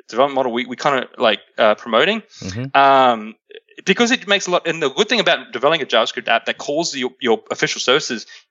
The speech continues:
Speaker 1: you get automatic reuse for free. That, you know, you
Speaker 2: Sure.
Speaker 1: naturally build an Ajax app, but then you, you automatically got an A P I. You're effectively a consumer of your A P I, and for free, you'll get mobile support. You'll, you'll get Swi-, you know, you can,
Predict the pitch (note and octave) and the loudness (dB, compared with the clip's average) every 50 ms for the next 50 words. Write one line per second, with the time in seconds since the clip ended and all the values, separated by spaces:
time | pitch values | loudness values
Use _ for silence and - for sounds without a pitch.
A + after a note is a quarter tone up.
0 | _ - C#3+ F#3 F#3 G#3 G#3+ - - E3+ E3+ F3 D#3+ - - B2 B2 C3+ C#3 - | _ -6 -4 -2 2 2 2 2 2 2 2 2 0 0 0 -2 0 0 0 -2
1 | - G#2+ - - C#3+ C3 A2+ G#2+ A2 C3 - - - D3 C3+ A#2 A2+ G#2+ A#2 - | -4 -8 -8 -2 0 0 0 2 0 -2 -4 -2 -4 0 0 0 0 -2 -2 0
2 | F3+ G3+ F#3+ G#3 G3+ F#3 F3 D3+ A#2+ C#3+ D#3+ D#3 D3 C3 B2 B2 B2 D3 C3+ - | 0 2 2 2 0 0 -2 -4 -4 -2 -4 -2 0 0 0 2 2 -2 0 2
3 | G3 G#3 G3+ - - - - - - - C#3 - G#3 G#3 F3 D#3+ D#3 - - D#3+ | 2 2 2 0 -6 -20 -20 -16 -8 -4 0 0 2 2 0 -4 -4 -8 -12 -8
4 | F3 E3 C#3+ C3+ D#3 F3+ G3+ G#3 G3 F#3+ F#3 D#3 D#3 C#3+ B2+ B2 B2+ C3+ - C#3+ | -6 -4 -2 0 2 2 2 2 2 0 0 -2 -2 0 0 0 0 0 0 0
5 | A#2+ G#2 G#2 C3 F#3 G3+ G3 G3 - G3 - D3 D3+ C#3 B2 - - - - B2 | 0 0 2 4 4 4 4 4 2 -4 -4 -2 -2 -2 -2 -4 -8 -12 -12 -8
6 | - - - D#3 E3 D3+ B2+ - - A#2 A2+ C3+ B2 A#2 A2+ - - G#2+ G#2+ A2 | -6 -6 -6 -6 -2 0 0 0 0 0 0 2 4 4 4 2 2 0 2 4
7 | A2 G#2 G2 G2 - - - - - - - - - D3 C#3+ C3+ B2 - _ _ | 4 4 4 2 -2 -8 -20 -20 -20 -16 -6 -2 0 0 0 0 -4 -8 _ _
8 | - - - - - F3+ D3 - - G3 G#3 E3+ B2+ A#2+ A2+ C3 D3 C#3 B2 C#3+ | -20 -18 -10 -2 -2 0 0 2 4 4 6 6 6 2 0 -2 -4 -4 0 2
9 | C#3+ C3+ - - _ C#3+ C#3 C3+ B2+ B2+ A#2+ A2+ - - - - C3+ A#2+ G2+ - | 2 2 2 -2 _ -2 0 2 2 2 2 0 -2 -8 -6 -2 -2 -2 -2 -4
10 | - B2 B2 B2+ A#2+ B2 B2+ C3 B2 B2 G#2 - - - - D#3 - C#3 B2 B2 | -4 -2 -2 -2 0 0 -2 0 0 0 -2 0 -4 -4 -2 -4 -4 0 0 0
11 | A2 A2+ A2+ - B2+ A#2+ A#2 | 2 0 0 -2 -4 -6 -6